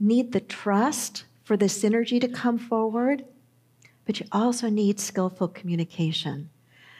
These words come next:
and that many of us need to,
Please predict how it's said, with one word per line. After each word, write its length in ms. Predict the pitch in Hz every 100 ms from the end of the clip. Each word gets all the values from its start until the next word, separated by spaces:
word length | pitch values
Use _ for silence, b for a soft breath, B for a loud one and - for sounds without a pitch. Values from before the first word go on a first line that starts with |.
| B
and 200 | - 170
that 340 | 175 180 170 - - _ -
many 380 | 185 226 262
of 100 | 240
us 180 | 214 208
need 360 | 202 202 202 208
to, 560 | - 202 180 175 165